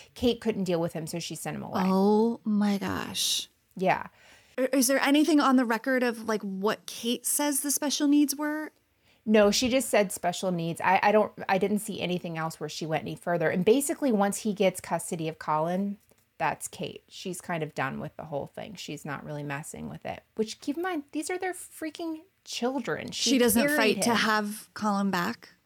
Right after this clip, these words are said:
Speaker 1: Nope,
Speaker 2: She
Speaker 1: she just
Speaker 2: just
Speaker 1: doesn't even
Speaker 2: lets
Speaker 1: go to the court date. So
Speaker 2: Yeah, she
Speaker 1: she's
Speaker 2: doesn't even
Speaker 1: just
Speaker 2: show
Speaker 1: like
Speaker 2: up. That's crazy. Oh my, this is so sad.
Speaker 1: It's, it really is sad. And so at this point, though, Hannah,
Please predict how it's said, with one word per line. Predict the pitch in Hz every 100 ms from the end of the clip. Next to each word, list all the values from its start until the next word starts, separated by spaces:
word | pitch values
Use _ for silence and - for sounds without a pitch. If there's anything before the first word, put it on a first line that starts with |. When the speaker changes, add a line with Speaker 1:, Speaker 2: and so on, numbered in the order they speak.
| _ -
Speaker 1:
Nope, | -
Speaker 2:
She | -
Speaker 1:
she | 233
just | 294
Speaker 2:
just | 302
Speaker 1:
doesn't | 226 220
even | 220
Speaker 2:
lets | 220
Speaker 1:
go | 208
to | 208
the | 185
court | - 196 -
date. | 147 - _
So | - -
Speaker 2:
Yeah, | 285
she | 302 233
Speaker 1:
she's | 226
Speaker 2:
doesn't | 254
even | 208
Speaker 1:
just | -
Speaker 2:
show | 151
Speaker 1:
like | 247
Speaker 2:
up. | 277 -
That's | 190 -
crazy. | - - - 311 359 427 - 285 247
Oh | 302 370
my, | 247
this | - 294
is | 415
so | - - 262 262
sad. | - - 131 175 117 110 - _ _
Speaker 1:
It's, | 202 190 - - _ - -
it | 208 196
really | 180 151
is | - 160
sad. | - 147 - - - - _ _ _ _ -
And | 254
so | 285
at | 262 220
this | 330 415
point, | - 254 202
though, | 196 175
Hannah, | 180 - 233 320 240 156 160 185